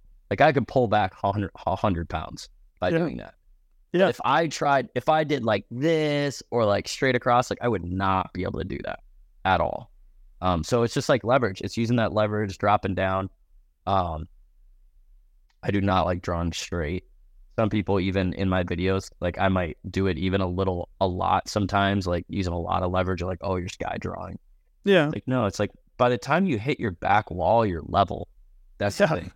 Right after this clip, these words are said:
Speaker 1: Like, you start, like, y-, like, it's, it's the drop-in motion almost. Um, but yeah, that's, that's kind of a George Ryle thing, is using that leverage, opening up, um, using, using, using your entire body, you know, like, using it properly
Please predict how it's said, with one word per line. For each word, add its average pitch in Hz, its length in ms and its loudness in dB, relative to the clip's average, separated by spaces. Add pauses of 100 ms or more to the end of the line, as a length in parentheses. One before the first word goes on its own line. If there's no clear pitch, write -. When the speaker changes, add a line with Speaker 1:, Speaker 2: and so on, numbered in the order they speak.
(340)
Speaker 1:
Like, 95 160 -4
you 117 100 2
start, - 420 2
like, 117 260 0
y-, 127 140 0
like, 113 180 0
it's, - 320 -4 (180)
it's - 200 -6
the 107 100 -2
drop-in 98 540 2
motion 87 320 -4
almost. 73 420 -10 (580)
Um, 80 380 -6 (640)
but 107 80 2
yeah, 95 160 4
that's, 98 340 0
that's 113 220 2
kind 107 140 0
of 92 60 2
a 92 60 0
George 95 400 -2
Ryle 92 420 2 (120)
thing, 87 240 -4
is 85 180 -8
using 95 200 0
that 87 180 -4
leverage, 90 460 -4
opening 92 440 -2
up, 95 260 0 (540)
um, 82 400 -6 (600)
using, 160 360 0
using, 156 420 0 (180)
using 151 280 2
your 127 120 2
entire 110 340 4
body, 92 440 0 (180)
you 98 100 -2
know, 90 160 2
like, 87 200 -2
using 101 340 0
it - 240 -4
properly 85 540 0